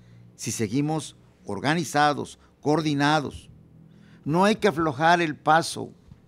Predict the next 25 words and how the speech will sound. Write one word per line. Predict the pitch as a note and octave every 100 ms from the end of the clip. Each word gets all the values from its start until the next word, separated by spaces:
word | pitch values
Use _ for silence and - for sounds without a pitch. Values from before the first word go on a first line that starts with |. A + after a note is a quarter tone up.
| _ _ _ _ _ _ _ -
No | C#3+ F#3+ G#3+
descuiden | F3+ D3 - - _ F3+ A3 G3+ F3+
las | D3
recomendaciones | B2+ B2+ B2+ B2 A#2 - E3 E3 C3+ - -
sanitarias. | - B2+ C3 - C3+ D#3 D#3+ C#3+ - - - - - - _ _ - - -
La | B2+
sana | D3+ E3+ F3
distancia, | D3 - - C3+ D#3+ D#3+ - C#3+ B2+ - -
el | C#3+
lavado | D3 D3+ E3
frecuente | D3+ B2+ C3+ D3 C#3 C3+
de | A#2+
manos, | A2 B2 D#3 D#3 B2+ - - -
el | C#3
uso | E3 D3+ E3
de | C#3
cubreboca | - C3+ C3 B2 G#2+ C#3 E3 E3
o | C3 -
caretas | G#2 A#2 C3 D3 C#3 - - -
transparentes | A#2+ - A#2 B2+ C#3 D3+ D3 - -
para | B2+ C#3
quienes | - D3 C#3
tienen | D3 D#3 D3+
que | A#2
convivir | B2 A2 A2 A2 C3 C#3+